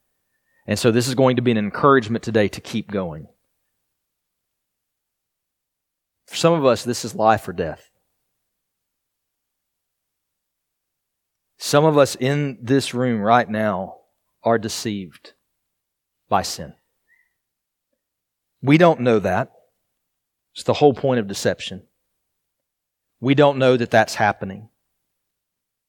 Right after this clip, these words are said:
But God has ordained for us to be here. He has ordained for this text to be preached on this day.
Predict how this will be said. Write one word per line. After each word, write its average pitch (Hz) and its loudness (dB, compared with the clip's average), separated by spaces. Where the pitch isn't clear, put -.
But 135 0
God 143 6
has 131 0
ordained 139 2
for 139 2
us 113 2
to 123 -8
be 113 -2
here. 101 -2
He 110 -4
has 110 -2
ordained 123 0
for 135 -2
this 127 2
text - 0
to 113 -6
be 117 -2
preached - -4
on 104 -4
this 135 2
day. 104 0